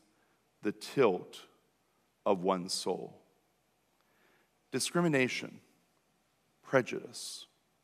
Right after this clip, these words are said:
bias indicates the tilt of one's soul.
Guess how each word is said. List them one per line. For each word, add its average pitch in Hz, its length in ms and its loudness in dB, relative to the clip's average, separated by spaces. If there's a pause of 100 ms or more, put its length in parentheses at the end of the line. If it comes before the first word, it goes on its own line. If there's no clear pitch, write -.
(680)
bias - 840 4 (1200)
indicates 139 1000 0 (1120)
the - 120 4
tilt - 680 -2 (1800)
of 95 200 2
one's 90 320 -2
soul. - 460 -6